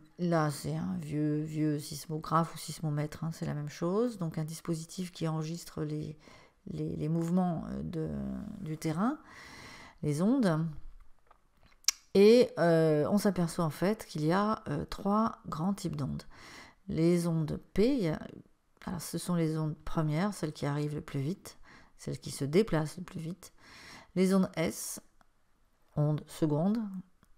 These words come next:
et les ondes de surface, qu'on appelle aussi les ondes L, enfin voilà, qui elles, alors on remarque qu'elles ont une amplitude, grande amplitude, c'est elles qui vont faire le plus de dégâts, euh,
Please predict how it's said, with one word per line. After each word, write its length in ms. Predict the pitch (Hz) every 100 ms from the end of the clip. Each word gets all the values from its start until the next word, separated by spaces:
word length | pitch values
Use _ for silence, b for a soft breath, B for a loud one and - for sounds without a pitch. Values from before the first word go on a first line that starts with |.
| _ -
et 560 | 170 160 151 151 151 -
les 220 | 185 190
ondes 120 | 208
de 80 | 185
surface, 760 | - 156 - 160 202 - - B B B B _
qu'on 120 | 160
appelle 280 | 151 151 160
aussi 300 | 156 - 185
les 220 | 180 156
ondes 160 | 156 -
L, 260 | - 147 156
enfin 280 | 151 - -
voilà, 200 | 151 - - -
qui 160 | - 156
elles, 220 | 202 214
alors 240 | - 156 165
on 140 | 143
remarque 380 | 147 156 175 -
qu'elles 200 | 139 147
ont 40 |
une 100 | 143
amplitude, 640 | 180 180 175 - 170 156 - - _ _ _ _ _ _ -
grande 220 | 160 208
amplitude, 420 | 175 156 - 190
c'est 180 | - -
elles 120 | 196
qui 140 | 190 175
vont 120 | 151
faire 200 | - 165
le 80 | 165
plus 200 | - 175
de 60 |
dégâts, 280 | 156 147 143
euh, 480 | 151 151 156 - -